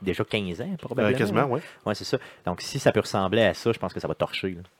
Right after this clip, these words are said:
Speaker 2: Euh, ouais, ben, donc en fait, c'est déjà, euh,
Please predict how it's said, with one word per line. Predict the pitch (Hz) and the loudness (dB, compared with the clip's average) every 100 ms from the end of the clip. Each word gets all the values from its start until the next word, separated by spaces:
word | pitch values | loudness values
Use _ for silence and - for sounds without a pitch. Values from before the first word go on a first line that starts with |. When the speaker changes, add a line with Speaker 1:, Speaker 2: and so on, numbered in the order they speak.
| _ _ _ - _ _ - | _ _ _ -20 _ _ -2
Speaker 2:
Euh, | 104 110 113 | 4 6 6
ouais, | 107 123 - | 8 6 8
ben, | 120 113 107 | 8 10 8
donc | 120 | 4
en | 135 | 4
fait, | 113 175 | 2 4
c'est | 131 117 | 4 6
déjà, | 120 123 | 6 8
euh, | 156 107 98 | 6 6 2